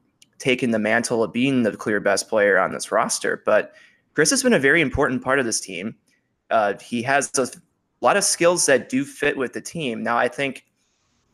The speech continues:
he wasn't the greatest fit for the system that Bud implemented last year, but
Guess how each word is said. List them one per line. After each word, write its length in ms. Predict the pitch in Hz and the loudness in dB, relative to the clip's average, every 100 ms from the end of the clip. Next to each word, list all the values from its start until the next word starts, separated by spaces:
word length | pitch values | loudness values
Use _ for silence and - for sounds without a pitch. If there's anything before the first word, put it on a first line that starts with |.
| _ _ _ | _ _ _
he 160 | - 143 | -4 2
wasn't 300 | 180 202 190 | 2 2 0
the 60 | |
greatest 400 | 156 151 151 143 | 0 2 2 0
fit 200 | - 147 | 0 0
for 100 | - | 0
the 80 | 117 | -4
system 500 | - 147 139 139 127 | -2 0 -2 -2 -2
that 260 | 120 110 - | -2 -2 0
Bud 340 | 120 120 104 _ _ _ | 2 2 -2 _ _ _
implemented 500 | 127 127 127 123 113 | -8 -4 -2 -2 -4
last 440 | 87 120 160 - - | -2 0 0 -4 -6
year, 260 | 104 104 - | -4 -6 -2
but 340 | 117 107 - | -2 -2 -6